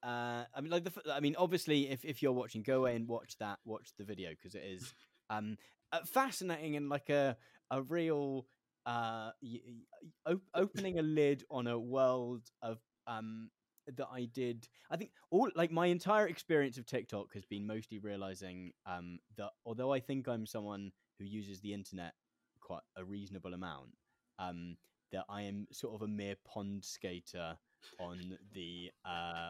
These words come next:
Speaker 1: on the sort of murky depths of, like,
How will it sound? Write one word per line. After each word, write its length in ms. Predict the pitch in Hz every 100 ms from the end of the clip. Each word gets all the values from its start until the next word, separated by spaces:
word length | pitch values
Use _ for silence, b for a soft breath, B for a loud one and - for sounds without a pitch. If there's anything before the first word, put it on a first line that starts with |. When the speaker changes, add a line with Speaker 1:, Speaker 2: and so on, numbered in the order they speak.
| - 110
Speaker 1:
on 200 | 95 92
the 200 | 101 95
sort 260 | - 104 101
of 80 | 98
murky 500 | 107 107 104 101 104 -
depths 640 | 101 95 _ _ - - -
of, 260 | 92 95 135
like, 220 | 135